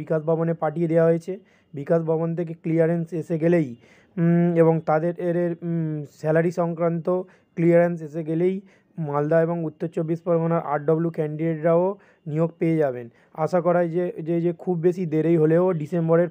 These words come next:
ফার্স্ট উইকের মধ্যে আপনারা আপনাদের নিয়োগপত্র পেয়ে যাবেন।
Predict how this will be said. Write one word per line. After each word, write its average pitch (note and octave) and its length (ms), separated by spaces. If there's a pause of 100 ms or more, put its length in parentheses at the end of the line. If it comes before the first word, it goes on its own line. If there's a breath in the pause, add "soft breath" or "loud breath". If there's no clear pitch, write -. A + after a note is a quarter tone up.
ফার্স্ট E3 280
উইকের F#3 260
মধ্যে D#3+ 260
আপনারা D#3 380 (340 soft breath)
আপনাদের D3 420
নিয়োগপত্র D#3 640
পেয়ে D#3 240
যাবেন। A#2+ 300